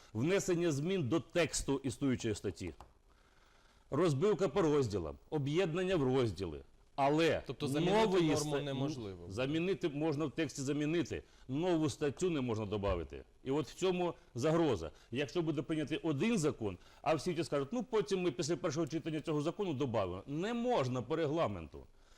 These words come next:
Speaker 1: Якщо хтось з народних депутатів вважає, що Верховна Рада — це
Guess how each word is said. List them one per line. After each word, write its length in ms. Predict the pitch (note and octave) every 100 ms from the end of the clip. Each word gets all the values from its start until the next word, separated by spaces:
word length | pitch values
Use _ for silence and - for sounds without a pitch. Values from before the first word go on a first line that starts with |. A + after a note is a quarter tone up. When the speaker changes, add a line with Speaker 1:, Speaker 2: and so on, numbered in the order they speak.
| -
Speaker 1:
Якщо 280 | B2+ D#3 G3
хтось 200 | A3 A3+
з 20 |
народних 300 | G#3 G3 F#3
депутатів 540 | E3 D3+ - A3 G#3+ D#3+
вважає, 360 | D#3 E3+ F#3+
що 220 | - E3+ - - C#3
Верховна 360 | D3+ E3+ E3+
Рада — 180 | F3 E3
це 200 | - D#3+